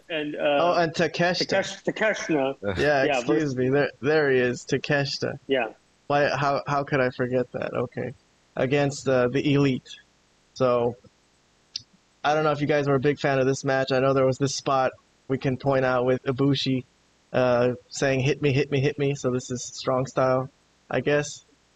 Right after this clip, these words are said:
Speaker 2: Technically, is this the definition of strong style, Vlad? Just, you know, just,
Speaker 1: No.
Speaker 2: "I'll take every
Speaker 1: No,
Speaker 2: punch you
Speaker 1: uh,
Speaker 2: can
Speaker 1: you know,
Speaker 2: take
Speaker 1: uh, what,
Speaker 2: straight to my
Speaker 1: you know what,
Speaker 2: face."
Speaker 1: ask, you know,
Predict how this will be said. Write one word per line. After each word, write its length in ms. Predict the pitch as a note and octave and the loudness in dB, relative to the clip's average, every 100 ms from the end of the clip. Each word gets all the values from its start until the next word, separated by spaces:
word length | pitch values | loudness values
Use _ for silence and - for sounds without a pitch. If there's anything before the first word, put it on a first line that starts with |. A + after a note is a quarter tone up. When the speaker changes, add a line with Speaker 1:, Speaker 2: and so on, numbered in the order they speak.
| _ | _
Speaker 2:
Technically, 540 | - C3 D3 - D3+ C#3 | -6 -4 -4 -2 0 -2
is 120 | B2+ | -4
this 140 | C#3 | -4
the 100 | D3 | -2
definition 500 | C#3+ C#3+ D3 D3 D3 | 0 0 0 -2 -2
of 80 | C#3 | -4
strong 300 | - D3 D3+ | -2 -2 0
style, 320 | D3+ D3+ D3 | 0 0 0
Vlad? 280 | D3 D3+ D3+ - | 0 0 0 -6
Just, 340 | - B2+ - _ - | -14 -14 -16 _ -8
you 80 | C3+ | -4
know, 180 | B2+ | -4
just, 320 | A#2+ - - - - - | -4 -10 -14 -20 -20 -4
Speaker 1:
No. 140 | D3 | -2
Speaker 2:
"I'll 100 | C#3 | -2
take 320 | - C#3+ C#3 - | 0 -2 -2 -2
every 500 | C#3 C3 D3 C#3+ C#3 - - - | -2 0 0 0 -2 -8 -8 -2
Speaker 1:
No, 100 | E3+ | 0
Speaker 2:
punch 260 | D3+ D#3+ | 0 -2
you 60 | D3 | -2
Speaker 1:
uh, 20 | |
Speaker 2:
can 100 | - | 0
Speaker 1:
you 60 | F#3+ | 0
know, 80 | E3 | 0
Speaker 2:
take 80 | |
Speaker 1:
uh, 40 | A3+ | 0
what, 180 | A3 C#4 | 2 2
Speaker 2:
straight 240 | D3 C#3 | 0 -2
to 80 | - | -4
my 120 | C#3+ | -2
Speaker 1:
you 100 | C#3+ | 0
know 60 | F#3+ | 2
what, 100 | G#3+ | 2
Speaker 2:
face." 80 | G3+ | 0
Speaker 1:
ask, 200 | G#3 - G#3 - G3+ | -4 -6 -6 -6 -6
you 80 | - | -2
know, 100 | F#3+ | -2